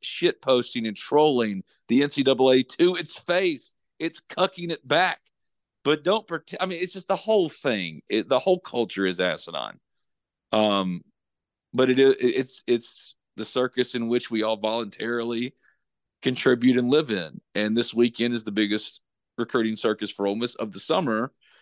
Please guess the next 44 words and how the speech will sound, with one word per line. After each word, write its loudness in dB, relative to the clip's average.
And -2
Cam -2
Franklin -4
ain't -10
coming -4
in -4
and -8
committing -6
on -6
August -6
eleventh. 2
I 0
mean, 4
what 4
else, 0
what 2
other 0
conclusion -6
can -14
be -8
drawn -2
other -2
than -10
he's -10
not -8
coming -6
here, -20
right? 2
So 2
optically, -2
maybe, -2
and -6
maybe -2
optics -2
don't -6
matter, -10
but -4
I 0
would 0
actually -8
argue 0
they 2
do, 4
because 2